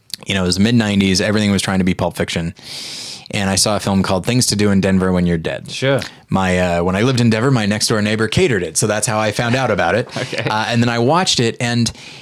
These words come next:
Speaker 1: you know, it's stylish, and, and there's some good performances in there and all that, but everything about it seemed like it was trying to emulate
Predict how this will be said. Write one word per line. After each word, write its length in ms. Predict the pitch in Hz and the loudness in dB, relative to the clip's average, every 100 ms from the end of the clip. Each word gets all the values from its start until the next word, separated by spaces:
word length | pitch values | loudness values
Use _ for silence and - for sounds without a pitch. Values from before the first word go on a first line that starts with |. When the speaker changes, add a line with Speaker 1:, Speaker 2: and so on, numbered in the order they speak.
| - | -2
Speaker 1:
you 100 | 247 | 0
know, 180 | 208 196 | 2 2
it's 140 | 180 | 2
stylish, 580 | - 147 131 135 135 127 | 0 0 2 2 4 4
and, 200 | 135 131 | 4 2
and 140 | 131 147 | 2 4
there's 180 | 156 139 | 4 2
some 160 | 165 | 2
good 160 | 147 143 | 2 2
performances 640 | 139 135 127 131 131 117 | 0 2 2 2 2 2
in 100 | 123 | 4
there 180 | 120 117 | 2 2
and 80 | 117 | 2
all 120 | 113 | 2
that, 220 | 110 - | 0 -2
but 120 | 123 123 | -2 -2
everything 440 | 139 147 143 139 123 | 0 0 2 2 2
about 420 | 95 107 110 117 | 2 0 0 0
it 120 | 101 | 0
seemed 300 | - 107 101 | 0 0 2
like 180 | 98 92 | 0 -2
it 80 | 104 | -2
was 120 | 98 | -2
trying 280 | - 107 104 | -2 -2 -2
to 140 | - - | -2 -4
emulate 640 | 110 123 113 92 87 90 | 0 2 2 4 2 0